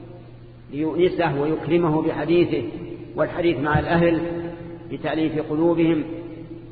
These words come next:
وما أشبه ذلك. وكذلك الحديث العارض ال-، الذي ليس دائما، كل هذا لا،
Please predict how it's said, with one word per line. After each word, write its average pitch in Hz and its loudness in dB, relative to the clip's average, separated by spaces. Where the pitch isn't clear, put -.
وما 170 0
أشبه 151 -2
ذلك. 131 -6
وكذلك 175 4
الحديث 170 0
العارض 151 2
ال-، 151 -4
الذي 160 2
ليس 175 4
دائما، 156 2
كل 185 2
هذا 160 2
لا، 156 0